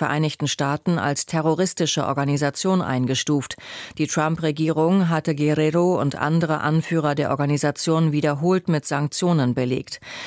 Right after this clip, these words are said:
Das U-S-Außenministerium hatte eine Belohnung von bis zu fünf Millionen Dollar für Hinweise ausgesetzt, die zur Festnahme von Guerrero führen.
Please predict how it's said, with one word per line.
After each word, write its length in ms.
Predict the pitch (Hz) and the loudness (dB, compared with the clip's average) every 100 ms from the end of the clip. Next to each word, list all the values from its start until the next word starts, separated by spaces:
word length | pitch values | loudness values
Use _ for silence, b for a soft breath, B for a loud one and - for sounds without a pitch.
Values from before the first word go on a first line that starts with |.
| B B | B B
Das 320 | 151 147 - | -2 0 0
U-S-Außenministerium 1400 | 170 180 185 - 156 180 233 226 208 - 208 208 208 220 208 | 0 2 0 0 -2 0 2 2 2 0 -2 0 2 2 2
hatte 260 | 196 196 | 0 -2
eine 260 | 139 160 160 | -2 0 0
Belohnung 640 | 156 151 147 156 180 208 | 0 2 2 2 2 2
von 220 | 208 208 175 | 0 -2 0
bis 200 | 175 - | -2 -2
zu 260 | - 170 | -2 -2
fünf 340 | 160 233 233 - | 0 0 0 0
Millionen 540 | 196 180 170 175 180 | 0 2 2 2 2
Dollar 420 | 180 185 160 139 | 2 0 2 0
für 180 | 127 165 | -2 -2
Hinweise 720 | 160 202 196 135 127 127 139 | 2 4 2 2 -2 -2 -2
ausgesetzt, 680 | 131 151 - 170 165 190 - | 0 -2 -2 -2 -2 -2 -4
die 140 | 185 | -4
zur 180 | 170 208 | -4 -4
Festnahme 720 | 190 151 135 - 147 139 143 139 | -2 -2 -2 -2 -2 0 0 -2
von 360 | - 139 139 | -2 -2 -2
Guerrero 500 | 143 147 143 143 151 | -2 0 0 0 0
führen. 560 | 156 - 147 120 110 | -2 -2 -2 -2 -6